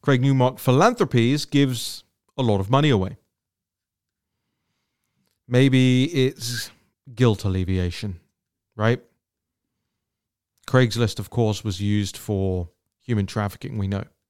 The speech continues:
And Newmark now is funding this Aspen Institute Disinformation Center.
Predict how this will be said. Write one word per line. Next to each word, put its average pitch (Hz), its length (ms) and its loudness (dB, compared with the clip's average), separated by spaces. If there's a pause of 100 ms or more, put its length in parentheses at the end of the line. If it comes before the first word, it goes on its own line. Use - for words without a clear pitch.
(4000)
And 165 580 4
Newmark 180 580 4
now 101 380 2 (2500)
is 190 240 4
funding 151 1040 2
this 156 560 0 (460)
Aspen 185 480 0
Institute 160 800 0 (100)
Disinformation 170 1120 2
Center. 113 500 -6